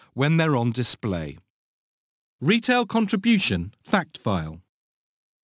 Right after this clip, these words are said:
Made more scientific by the vast quantities of shopping data that's now available,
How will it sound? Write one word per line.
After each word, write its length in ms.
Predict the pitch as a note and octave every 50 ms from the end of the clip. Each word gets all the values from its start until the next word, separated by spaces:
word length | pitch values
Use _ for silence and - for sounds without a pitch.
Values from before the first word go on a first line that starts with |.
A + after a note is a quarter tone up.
| _ _ -
Made 400 | D3 F#3+ G#3+ B3 B3+ A#3+ F3+ F3+
more 240 | G#3 G#3 G3+ G3
scientific 760 | F#3+ - - G#3 G3 F#3 - - F#3 E3 D#3 - A#2+ F#2+ - -
by 140 | D3+ D#3+
the 100 | D#3+ E3+
vast 480 | D3+ A2 - D#3 D#3 E3+ E3+ - - -
quantities 580 | - - F#3 F#3 F3 - F3+ - - F#3 F3 E3+
of 120 | F#3 E3+
shopping 460 | - - - G3 F3+ - - F#3+ E3+ C3
data 360 | - C3 A#2 A#2 A2+ - D3
that's 260 | D3 E3+ D#3+ - -
now 200 | E3 D#3+ D#3+ E3+
available, 680 | D#3+ D3 D3+ B2 A2+ F#2 F2+ - - E2 D#2 D#2 D#2 -